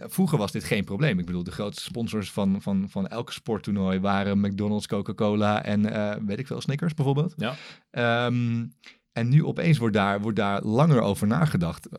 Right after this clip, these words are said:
Speaker 1: Allereerst dus door de sporters, maar misschien in, ja, in lijn daarvan, of in het verlengde daarvan, straks ook door, eh, door de kijkers, door het publiek.
Speaker 2: Ja.
Speaker 1: Eh, dus ik ben wel benieuwd, eh, welke kant dat opgaat. Je ziet natuurlijk ook bij, eh, Formule één, eh, dat, eh,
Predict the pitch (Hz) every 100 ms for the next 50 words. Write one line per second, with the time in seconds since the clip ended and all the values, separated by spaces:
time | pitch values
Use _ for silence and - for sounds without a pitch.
0 | _ 104 101 107 90 92 92 - 160 156
1 | 151 143 123 160 - 139 - - 113 110
2 | - 110 90 98 101 117 117 104 98 117
3 | 98 90 - 104 113 95 95 104 - 120
4 | - 113 101 92 90 95 92 90 95 98
5 | 147 151 87 90 98 113 135 87 _ -
6 | - - 95 87 - 98 98 117 139 139
7 | 120 127 143 151 127 113 107 104 107 -
8 | 113 107 101 139 - 85 - 101 127 120
9 | 120 107 - 101 104 101 98 - 98 92
10 | 113 110 110 110 107 87 92 - 95 90
11 | 92 90 92